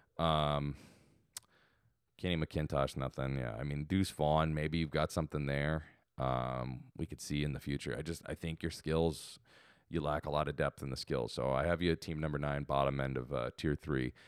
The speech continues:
Team number eight, I have Joe. Again, I, I think he made a nice move. I talked about it a lot already, but the Hal and Lance trade, I think, is nice. If Jordan Love ends up being as good as Joe hopes, I think Joe's chances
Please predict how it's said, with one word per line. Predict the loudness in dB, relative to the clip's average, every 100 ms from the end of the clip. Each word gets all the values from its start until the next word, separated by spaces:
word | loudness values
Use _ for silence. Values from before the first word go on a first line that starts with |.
| -20 _
Team | 0 4
number | 6 8 10
eight, | 10 8 6
I | 4
have | 6 6
Joe. | 6 6 8 6 2 -20 -20 -20 _ _ _ _ _ -6
Again, | -2 -2 -2
I, | -2
I | -4
think | -2 -4 -2
he |
made | 0 2
a | 2
nice | 2 0 6
move. | 8 8
I | 6
talked | 2 -2
about | 0 0
it |
a | 0
lot | 0 0 0
already, | -2 -2 -2 -2
but | -2 -6
the | -2
Hal | 2 4 2 0
and | -6
Lance | -2 0 0 0
trade, | 0 2
I |
think, | 0 -2
is | -4
nice. | -4 -4 -6 -12 -20 -4
If | -2
Jordan | 8 8 12
Love | 10 10
ends | 8
up | 4
being | 4 2
as | 2
good | 4 4
as | 4
Joe | 2 4
hopes, | 8 8 8
I | 2
think | 2 -2
Joe's | 0 0 0
chances | 2 2 2 -4